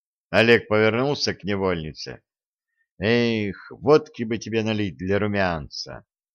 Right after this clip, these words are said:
Но чего нет, того нет. Давай-ка одевайся поаккуратнее. Тряпьё потуже обтяни,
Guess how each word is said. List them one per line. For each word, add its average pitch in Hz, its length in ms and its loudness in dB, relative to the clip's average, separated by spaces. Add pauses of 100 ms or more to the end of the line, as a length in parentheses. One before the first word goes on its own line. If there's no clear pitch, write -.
(160)
Но 160 140 4
чего 135 380 -2
нет, 113 260 -4
того 107 200 -2
нет. 76 260 -8 (600)
Давай-ка 107 440 4
одевайся 107 480 0
поаккуратнее. 95 920 -4 (600)
Тряпьё 113 520 4
потуже 107 460 -2
обтяни, 123 580 -6